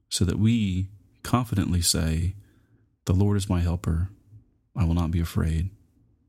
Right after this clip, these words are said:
What will man do to me?" And so we could go through many passages like this, but ultimately the answer is really gonna be the same when we're talking about the remedy for anxiety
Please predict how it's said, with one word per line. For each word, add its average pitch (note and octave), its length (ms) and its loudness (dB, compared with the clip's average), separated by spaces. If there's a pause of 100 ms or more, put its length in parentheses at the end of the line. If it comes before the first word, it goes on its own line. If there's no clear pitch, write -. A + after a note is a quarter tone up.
(340)
What - 120 0
will F#2+ 80 2
man F#2 380 2
do F2 160 0
to - 160 -6
me?" E2+ 320 -2 (2250)
And G#2+ 120 2
so A#2 120 2
we B2+ 80 0
could A#2 160 0
go A2 100 2
through G#2+ 140 2
many A2+ 160 2
passages G2 500 0
like F#2+ 220 2
this, E2+ 160 -2
but F#2+ 140 2
ultimately F#2+ 680 0 (100)
the F#2+ 320 2
answer A2 240 2
is F#2+ 220 0 (180)
really C3+ 180 2
gonna A2+ 120 2
be F#2+ 60 -2
the F2+ 100 -2
same E2+ 300 2
when E2+ 120 2
we're G2 80 2
talking G2 300 2
about E2 160 0
the F2 100 0
remedy G#2+ 400 2
for G2+ 420 -2
anxiety F2+ 640 2